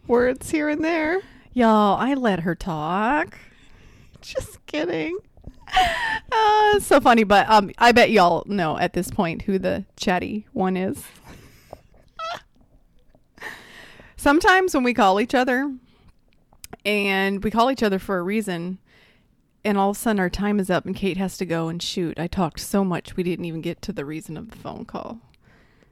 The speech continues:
Speaker 2: I might do that a lot. I'm like, "Oh, we're gonna have to talk again." Another reason, excuse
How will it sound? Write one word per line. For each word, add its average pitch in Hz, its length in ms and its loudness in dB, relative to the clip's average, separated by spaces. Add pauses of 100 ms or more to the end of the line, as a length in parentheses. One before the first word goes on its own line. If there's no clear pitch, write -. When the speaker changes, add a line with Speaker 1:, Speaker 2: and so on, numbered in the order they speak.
(140)
Speaker 2:
I 202 80 0
might 196 540 -2 (360)
do 175 180 -6
that 139 340 -6 (520)
a - 80 -8
lot. - 580 -12 (840)
I'm 262 80 -4
like, 214 320 -2 (280)
"Oh, 302 340 10
we're 330 120 4
gonna 330 160 4
have 311 220 4
to 294 60 -4
talk 294 320 6
again." 254 600 4 (800)
Another 254 480 6 (160)
reason, 226 540 2
excuse 208 720 0